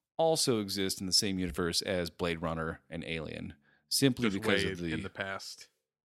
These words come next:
Speaker 1: Yeah, exactly. This was an evil corporation who had all these bearer bonds that they got jacked for it, and we just saw a little glimmer of how bad they were, and then they eventually turned into,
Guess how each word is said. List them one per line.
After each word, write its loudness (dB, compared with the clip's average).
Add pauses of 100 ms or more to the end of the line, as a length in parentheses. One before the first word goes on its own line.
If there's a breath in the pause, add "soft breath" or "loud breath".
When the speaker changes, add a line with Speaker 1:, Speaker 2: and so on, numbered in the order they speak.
(280)
Speaker 1:
Yeah, 4 (200)
exactly. -4
This 4
was 2
an 2
evil 0
corporation 2 (420 loud breath)
who -4
had 0
all 4
these 0
bearer 0
bonds -2
that -6
they -2
got -2
jacked -2
for -6
it, -6 (360 loud breath)
and -2
we -2
just 0
saw 2
a 0
little 4
glimmer 4
of 2
how 2
bad 0
they -2
were, -2
and -2
then 2
they 6
eventually 2
turned 0
into, 0